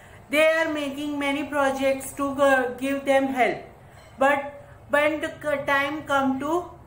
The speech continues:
give true, give them true help, there was no one to help them. So the Medha Pathak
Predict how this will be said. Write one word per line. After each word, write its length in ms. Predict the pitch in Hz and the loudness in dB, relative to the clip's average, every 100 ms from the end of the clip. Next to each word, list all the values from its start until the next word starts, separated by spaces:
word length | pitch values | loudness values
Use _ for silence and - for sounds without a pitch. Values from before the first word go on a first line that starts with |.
| - | -6
give 340 | 285 294 - - - | -2 -2 -4 -14 -8
true, 320 | 302 311 277 - - - - 262 247 | -4 -4 -6 -14 -20 -20 -16 -10 -6
give 280 | 220 285 294 | -2 -2 0
them 320 | 285 285 277 | 2 0 -2
true 200 | 311 330 277 | -2 0 2
help, 360 | 254 214 - - - - - - | 2 2 -2 -10 -20 -20 -12 0
there 160 | 294 | 2
was 180 | 294 302 | 4 2
no 300 | 285 294 302 | 0 -2 0
one 360 | 311 294 285 262 | 2 2 0 -4
to 220 | 302 349 | -2 -2
help 440 | 349 262 247 247 202 | -2 2 2 2 -4
them. 160 | 151 123 - - - - - - - - | -6 -8 -18 -20 -20 -20 -20 -20 -20 -18
So 500 | - 302 196 311 - - - | 0 2 4 2 -4 -10 -6
the 80 | 285 | -2
Medha 440 | 302 302 339 339 | 0 0 0 2
Pathak 560 | 302 254 240 240 240 | 2 0 0 0 -2